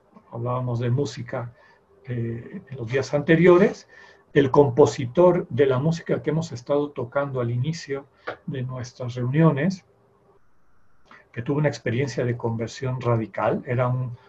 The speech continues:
rockero de los setentas, ochentas, pero de aquellos realmente reventados, tuvo una experiencia profunda de Dios y su vida cambió radicalmente.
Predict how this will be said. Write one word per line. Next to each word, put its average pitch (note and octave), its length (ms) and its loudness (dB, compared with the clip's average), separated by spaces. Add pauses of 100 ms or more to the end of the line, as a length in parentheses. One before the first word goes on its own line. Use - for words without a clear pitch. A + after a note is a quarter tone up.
(140)
rockero B2 680 4
de A2+ 120 -2
los - 480 -14 (280)
setentas, C3 720 -6
ochentas, B2+ 580 -10
pero - 220 -14
de A2+ 100 -14
aquellos B2 560 -6 (240)
realmente B2 580 -4
reventados, B2 800 4 (640)
tuvo F3+ 220 6
una G#3 120 10
experiencia D3 800 0
profunda D3 420 -6
de B2+ 80 -4
Dios C#3 280 -6
y E3 100 0
su C#3+ 200 -6
vida G3 260 4
cambió C3 500 -6
radicalmente. A#2+ 760 -12